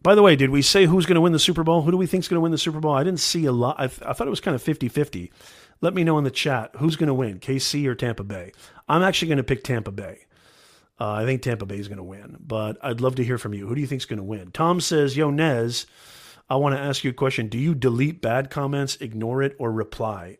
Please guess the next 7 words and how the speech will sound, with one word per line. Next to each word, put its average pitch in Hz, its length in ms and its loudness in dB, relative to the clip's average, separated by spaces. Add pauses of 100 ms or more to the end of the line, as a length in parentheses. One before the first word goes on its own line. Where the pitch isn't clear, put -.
Um, 165 840 0 (100)
I 165 120 2
don't 131 160 2
know. 107 200 -2
It 131 100 -4
depends. 131 760 -4 (1300)
Um, 123 1120 0